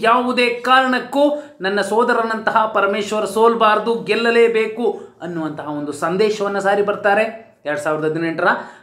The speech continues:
ವಿಧಾನಸಭಾ ಚುನಾವಣೆಯಲ್ಲಿ ಕೊರಟಗೆರೆ ವಿಧಾನಸಭಾ ಕ್ಷೇತ್ರದಿಂದ ಪರಮೇಶ್ವರ್ ಅವರು ಆಯ್ಕೆಯಾಗಿ ಬರ್ತಾರೆ. ಸದ್ಯ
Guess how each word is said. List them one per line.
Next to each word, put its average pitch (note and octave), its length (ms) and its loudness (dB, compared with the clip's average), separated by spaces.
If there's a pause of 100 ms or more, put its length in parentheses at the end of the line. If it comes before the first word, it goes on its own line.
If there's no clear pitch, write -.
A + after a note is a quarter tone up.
(100)
ವಿಧಾನಸಭಾ E3+ 540 2
ಚುನಾವಣೆಯಲ್ಲಿ F3 640 -4
ಕೊರಟಗೆರೆ F#3 420 0
ವಿಧಾನಸಭಾ F3+ 440 -2
ಕ್ಷೇತ್ರದಿಂದ F3 560 -4 (480)
ಪರಮೇಶ್ವರ್ D3+ 540 -4
ಅವರು C3+ 280 -4
ಆಯ್ಕೆಯಾಗಿ C3 540 -4
ಬರ್ತಾರೆ. A#2+ 840 -8 (180)
ಸದ್ಯ - 340 0